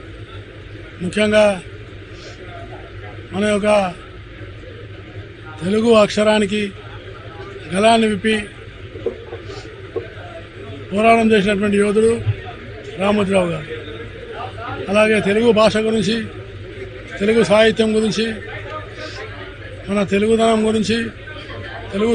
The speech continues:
సంస్కృతి గురించి ఈనాడు ద్వారా, ఈటీవీ ద్వారా ఆయన చేసినటువంటి సేవలు దేశము, ప్రపంచము అందరూ కూడా తప్పకుండా గుర్తించుకుంటారని నేను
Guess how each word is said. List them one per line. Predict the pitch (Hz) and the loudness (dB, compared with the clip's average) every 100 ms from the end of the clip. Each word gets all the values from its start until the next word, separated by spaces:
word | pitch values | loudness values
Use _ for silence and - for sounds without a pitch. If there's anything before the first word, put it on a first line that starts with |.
| 196 | 4
సంస్కృతి | 220 - 214 220 | 2 2 2 4
గురించి | 226 208 220 226 - - - - - - - - - - - - - | 4 4 0 -2 -8 -14 -14 -14 -14 -14 -14 -14 -14 -14 -14 -10 -4
ఈనాడు | 185 214 220 208 | 2 4 4 6
ద్వారా, | 208 214 214 202 | 6 8 6 6
ఈటీవీ | 202 214 208 | 4 2 2
ద్వారా | 202 208 208 - - - - - - - - - - - - - 180 | 4 6 4 0 -8 -12 -12 -14 -14 -16 -16 -14 -14 -12 -14 -10 -2
ఆయన | 202 214 214 185 | 2 4 4 2
చేసినటువంటి | 190 214 220 208 220 185 | 2 4 2 2 2 2
సేవలు | 208 220 233 240 - - - - - - - - - | 2 4 4 2 -4 -12 -12 -10 -12 -12 -14 -12 2
దేశము, | 208 208 226 240 226 | 4 6 4 2 2
ప్రపంచము | 208 208 214 214 214 214 208 - - - - - - - - 202 | 2 2 2 2 0 -2 -6 -12 -12 -14 -14 -14 -14 -14 -4 2
అందరూ | 233 240 | 4 4
కూడా | 240 233 | 4 4
తప్పకుండా | 208 208 214 220 220 196 | 4 2 2 4 4 4
గుర్తించుకుంటారని | 196 220 185 208 214 214 214 | 2 2 2 0 0 0 0
నేను | 202 | 0